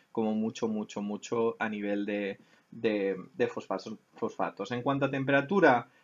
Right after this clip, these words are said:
la temperatura volvemos a encontrar diferencias entre la especie de, eh, de, de medusa, por lo tanto hay que informarse de la medusa que queréis, eh, que queréis mantener.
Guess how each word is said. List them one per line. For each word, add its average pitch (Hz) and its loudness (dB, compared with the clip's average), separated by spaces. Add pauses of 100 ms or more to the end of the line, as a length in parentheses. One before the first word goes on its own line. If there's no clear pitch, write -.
(140)
la 139 2
temperatura 151 6
volvemos 147 4
a 165 0
encontrar 139 2
diferencias 135 0
entre 123 0
la 110 0
especie 139 -2
de, 123 2
eh, 104 -8 (260)
de, 101 -8 (340)
de 98 -6
medusa, 117 -4
por 117 -6
lo 110 -4
tanto 117 -2
hay 117 -2
que 113 -8
informarse 110 -6
de 110 -2
la 107 -6 (280)
medusa 113 -2
que 110 -6
queréis, 104 -2
eh, 104 -8
que - -20
queréis 107 -2
mantener. 92 -6